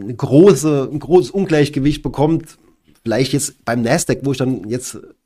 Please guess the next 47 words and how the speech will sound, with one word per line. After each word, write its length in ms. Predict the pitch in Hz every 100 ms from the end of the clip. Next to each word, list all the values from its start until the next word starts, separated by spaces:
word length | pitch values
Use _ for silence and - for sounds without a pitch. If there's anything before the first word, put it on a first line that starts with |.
| _ _
also 200 | 92 104
vor 280 | - 156
dem 180 | 165 135
letzten 320 | 120 147 -
Jahr, 340 | 113 113 139 143 - - _ _ _ _ _ _ _ _ _
dann 260 | 104 107 -
lief 260 | - 143 175
da 80 | 139
ja 180 | 123
wirklich 180 | 156 143
schon 160 | 135 113
mehrere 280 | 143 151 123
Jahre 280 | 113 123
super 280 | 110 151 120
gut, 280 | 113 107 87
ne? 160 | 110 131
Habe 140 | 131
ich 60 | 139
da 100 | 139
mal 80 |
mit 100 | 143
zwanzig 340 | 135 131 135 135
Prozent 360 | 135 - 127
angefangen, 480 | - 160 160 143 143
ist 180 | 139 -
der 80 | 127
vielleicht 240 | 135 131
dann 80 | 123
bei 80 | 117
vierzig 400 | 127 139 - -
Prozent. 420 | 104 - 92 85 - - - _ _ _ _ -
Dann 200 | 139 139
kann 200 | 147 175
ich 160 | 165
durchaus 380 | 156 165 131 143
mal 420 | 131 131 131 135 - _ _ _
das 160 | - 107
mit 120 | 120
dem 120 | 123
Rebalancieren 640 | 113 127 127 117 110 127 104
machen. 360 | 107 98 69 - _ - - - - _ _
Aber 280 | 123 151 110
hätte 180 | 131 -
ich 60 |
das 160 | 156 -
im 100 | 120
Vorfeld 760 | - 156 196 147 107 - -